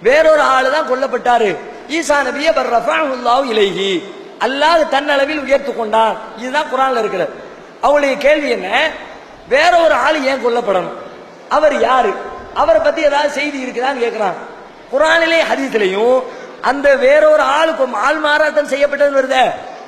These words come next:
அந்த வசனத்தை தவிர அதற்கு விளக்கமாக வேற எந்த செய்தியும் இல்லை. ஆனா வரலாற்று ரீதியாக சில புத்தகங்களை படிக்கும்போது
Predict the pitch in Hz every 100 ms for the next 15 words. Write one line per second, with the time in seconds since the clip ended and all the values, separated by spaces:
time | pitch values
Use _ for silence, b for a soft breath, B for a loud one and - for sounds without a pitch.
0 | - 214 254 247 226 240 247 311 311 269
1 | 233 233 240 311 339 - - - 220 269
2 | 269 240 247 285 285 277 269 302 269 233
3 | 233 269 240 254 277 220 156 - - -
4 | - - - - 233 247 220 269 330 -
5 | - - - 196 269 320 349 339 320 311
6 | 302 302 330 320 277 277 - 320 302 285
7 | 254 294 277 254 226 190 - -